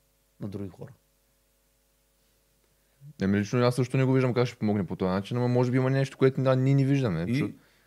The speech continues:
Speaker 1: ето
Speaker 2: ти
Speaker 1: има една песен там, нали, на, а, как беше? Ще го забравих.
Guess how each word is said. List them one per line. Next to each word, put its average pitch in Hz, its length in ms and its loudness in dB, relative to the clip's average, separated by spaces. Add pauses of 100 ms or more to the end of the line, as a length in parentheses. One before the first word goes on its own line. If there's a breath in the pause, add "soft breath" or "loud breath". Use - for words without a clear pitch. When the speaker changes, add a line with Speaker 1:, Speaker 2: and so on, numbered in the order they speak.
(220 soft breath)
Speaker 1:
ето 175 200 6
Speaker 2:
ти 190 60 0
Speaker 1:
има 190 180 4
една 185 340 2
песен 156 320 -4
там, 123 240 -4
нали, 196 140 -6
на, 107 120 -10 (1300)
а, - 200 -18 (220)
как - 220 -12
беше? - 320 -18 (460)
Ще - 120 -20
го 247 120 -16
забравих. 220 340 -14